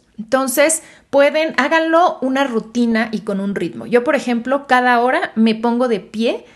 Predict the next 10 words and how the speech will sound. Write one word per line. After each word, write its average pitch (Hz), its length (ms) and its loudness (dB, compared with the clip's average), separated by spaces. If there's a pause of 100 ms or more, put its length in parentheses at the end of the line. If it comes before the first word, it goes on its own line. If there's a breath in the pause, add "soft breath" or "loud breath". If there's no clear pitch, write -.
(160 loud breath)
y 226 120 4
hago 226 200 2
un 247 160 2
estiramiento 190 1040 -4
y 247 140 0
eso 277 200 0
ha 285 100 2
hecho 277 320 -4
la 202 280 2
diferencia. 190 920 -4